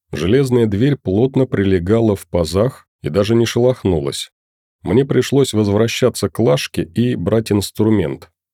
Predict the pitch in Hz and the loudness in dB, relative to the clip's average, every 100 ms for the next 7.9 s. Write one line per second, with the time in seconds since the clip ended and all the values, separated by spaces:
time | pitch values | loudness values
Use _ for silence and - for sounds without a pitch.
0 | _ - 82 90 101 - 139 135 - 123 | _ -6 -4 0 0 0 0 0 2 -2
1 | - - - 117 117 117 92 113 104 - | -2 -4 -2 0 2 2 0 0 0 -2
2 | - 69 - _ _ _ - 139 147 - | -10 -12 -12 _ _ _ -2 -2 0 0
3 | 110 92 95 - 127 - 98 92 95 95 | 0 2 0 0 0 0 0 0 0 0
4 | 135 131 - 85 85 101 101 110 - - | -2 -2 -6 -6 -4 -4 -2 -2 -2 -2
5 | 92 85 - 98 87 98 - 110 98 85 | -2 -2 -4 -4 -2 -2 -2 -2 0 -2
6 | - 87 85 104 92 82 90 98 98 92 | -4 -4 -4 -2 -2 -2 -2 0 0 0
7 | 90 90 - 92 98 147 139 82 67 | 0 -2 -2 -2 -2 0 0 0 -4